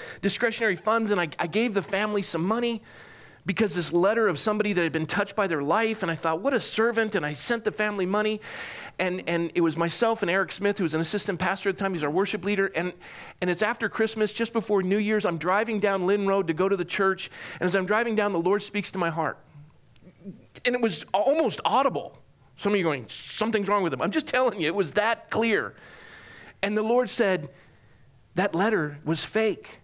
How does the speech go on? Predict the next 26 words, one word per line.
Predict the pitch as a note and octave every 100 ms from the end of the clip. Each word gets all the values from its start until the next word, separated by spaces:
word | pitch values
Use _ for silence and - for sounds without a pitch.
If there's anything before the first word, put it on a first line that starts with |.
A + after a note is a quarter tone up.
| - -
He | G3+ G#3+
wrote | G#3 A#3 D#3
it." | - - _ _ - - - - - - - - -
I'm | B3+
like, | C4+ C4 D4
"No | E4 D#4+
way, | D#4 D#4+
God. | F#3+ E3+ C3
There's, | E3+ G#3 - -
Father, | - D4 D#4+ G3
there's | A3 G#3
no | C4 D#4
way | D4+ D#4+
he | C#4
could | C#4
have." | A#3+ -
"No, | F#3+
he | G#3
wrote | A3 A#3+ A3+
it." | -
"No, | D#4 D#4+ D#4+ B3 - - - - _ - - - -
no." | D4+ D4 A#3 C3+ - - - - - - - _ - - -
And | E3+
it's | C#3+ -
just, | D3+ C3+
"Yes." | D#3 A#3 B3+ -